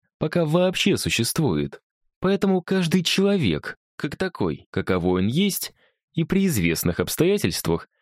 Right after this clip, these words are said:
слагающихся с одной стороны всякий раз на основании строгой необходимости, отнюдь не может поступить как-либо иначе,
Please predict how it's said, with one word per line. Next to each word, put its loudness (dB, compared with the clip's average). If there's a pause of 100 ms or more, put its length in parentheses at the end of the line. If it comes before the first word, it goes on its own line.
слагающихся 0
с -2
одной 2
стороны 0
всякий 0
раз 0 (220)
на 2
основании 2
строгой 0
необходимости, 0 (400)
отнюдь 2
не 4
может 4
поступить 0
как-либо 2
иначе, 0